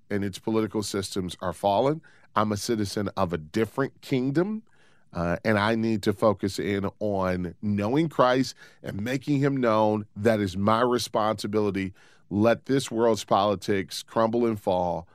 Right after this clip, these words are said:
We're just gonna support the politics of the kingdom." So that's one approach. Uh,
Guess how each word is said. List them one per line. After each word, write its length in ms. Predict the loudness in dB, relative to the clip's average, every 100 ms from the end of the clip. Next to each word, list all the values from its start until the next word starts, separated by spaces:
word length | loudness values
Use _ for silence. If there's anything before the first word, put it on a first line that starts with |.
| _ -10
We're 260 | 0 2 4
just 220 | 2 -2
gonna 140 | -4
support 540 | -4 -6 0 2 2 -2 -16 -10
the 100 | -6
politics 520 | 0 0 0 -4 -6 -4
of 80 |
the 80 | -6
kingdom." 440 | -6 -6 -6 -12 -18 _
So 160 | -6 0
that's 240 | 2 2
one 200 | 0 0
approach. 460 | 0 -2 -4 -6 -20 _ _ -20 -20 -20 -20 _ -20 -20 _ -18
Uh, 80 | -12